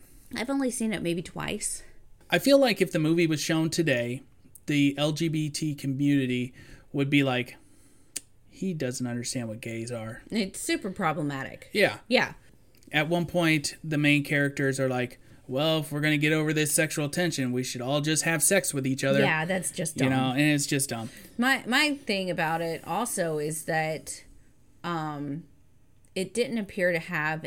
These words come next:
Speaker 1: any L G B T Q people actually in the movie.
Speaker 2: That we know of.
Speaker 1: Right. I mean, it, it was made during, uh, a time where people were still scared of coming out, too.
Speaker 2: Yeah.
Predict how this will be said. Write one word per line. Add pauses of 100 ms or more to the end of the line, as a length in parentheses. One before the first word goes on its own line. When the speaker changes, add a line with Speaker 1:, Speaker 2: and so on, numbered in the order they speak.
Speaker 1:
any (320)
L
G
B
T
Q (280)
people
actually
in
the
movie. (1000)
Speaker 2:
That
we
know
of.
Speaker 1:
Right.
I
mean,
it,
it
was
made
during,
uh,
a
time
where
people
were
still
scared
of
coming
out,
too. (100)
Speaker 2:
Yeah.